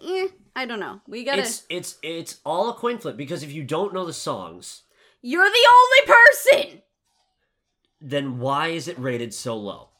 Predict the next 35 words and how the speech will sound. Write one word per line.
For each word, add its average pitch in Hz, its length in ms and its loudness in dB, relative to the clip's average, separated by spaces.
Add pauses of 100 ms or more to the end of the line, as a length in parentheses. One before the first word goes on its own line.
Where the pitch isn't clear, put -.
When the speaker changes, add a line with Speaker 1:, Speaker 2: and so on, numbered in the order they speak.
Speaker 2:
Why 131 300 -2
is 160 140 -6
the 156 80 -12
movie 143 220 -8
rated 117 340 -8
so 92 220 -12
low? 55 260 -20
Speaker 1:
Oh, 196 160 -8
everybody 196 380 -10
has 175 200 -14
issues 170 380 -20
with 170 240 -20
the 170 100 -16
way 156 180 -14
the 151 100 -18
songs 160 400 -18
were 170 60 -20
for-, 165 380 -18
like, - 300 -18
the, 139 260 -14
the 175 100 -12
arrangement 240 500 -14
of 127 40 -6
Speaker 2:
The 123 80 -4
Speaker 1:
the - 20 -8 (100)
song. 113 80 -6
Speaker 2:
arrangement? 175 360 -8 (140)
Okay, 113 360 -8
Speaker 1:
And 214 480 -6
Speaker 2:
well, 196 180 -14
that's 127 240 -12
mediocre 101 500 -10
at 80 100 -16
best. 90 360 -14
Speaker 1:
Camilla 208 760 -8